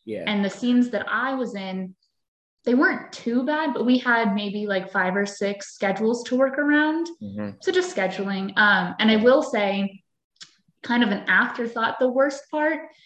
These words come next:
Speaker 2: is, um, our beloved Seneca Lee actually, uh, passed away.
Speaker 1: Yeah,
Speaker 2: And so
Speaker 1: I
Speaker 2: just
Speaker 1: saw
Speaker 2: kind
Speaker 1: that.
Speaker 2: of remembering, you know, him,
Speaker 1: Yeah.
Speaker 2: and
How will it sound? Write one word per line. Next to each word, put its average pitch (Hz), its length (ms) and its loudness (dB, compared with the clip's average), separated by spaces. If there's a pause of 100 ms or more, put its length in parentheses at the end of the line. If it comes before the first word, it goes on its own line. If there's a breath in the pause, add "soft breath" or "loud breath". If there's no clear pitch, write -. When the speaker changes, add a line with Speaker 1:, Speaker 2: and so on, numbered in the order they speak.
(160 loud breath)
Speaker 2:
is, 208 340 0
um, 202 320 0
our 214 120 0
beloved 208 440 -6
Seneca 220 400 -4
Lee 202 480 -4 (240)
actually, 202 560 -6
uh, 180 180 -4
passed - 420 -8
away. 180 540 -6 (320 loud breath)
Speaker 1:
Yeah, 87 200 -6
Speaker 2:
And 214 80 2
so 214 200 -2
Speaker 1:
I 196 40 -2
Speaker 2:
just 208 180 -4
Speaker 1:
saw 190 60 -6
Speaker 2:
kind 208 260 -2
Speaker 1:
that. 208 100 0
Speaker 2:
of 202 140 -6 (280)
remembering, 226 960 0 (380)
you 214 100 -4
know, 185 300 -4 (180)
him, 269 500 0
Speaker 1:
Yeah. 202 100 0
Speaker 2:
and 185 160 -4